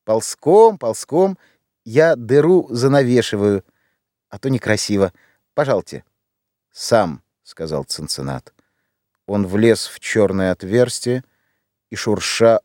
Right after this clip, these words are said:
ушибленными коленями, пополз на четвереньках — проникая все глубже в тесную темноту. Мсье Пьер,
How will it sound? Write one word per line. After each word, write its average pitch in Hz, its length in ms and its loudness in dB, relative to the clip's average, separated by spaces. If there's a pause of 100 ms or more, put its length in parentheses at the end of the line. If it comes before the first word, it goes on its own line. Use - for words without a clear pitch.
ушибленными 95 960 0
коленями, 107 800 0
пополз 104 540 -6
на 98 160 -6
четвереньках — 95 800 -4 (540)
проникая 98 440 0
все 87 240 -6
глубже 117 640 0
в - 300 -20
тесную 104 600 -4 (140)
темноту. 98 640 -4 (800)
Мсье 107 240 -2
Пьер, 143 320 0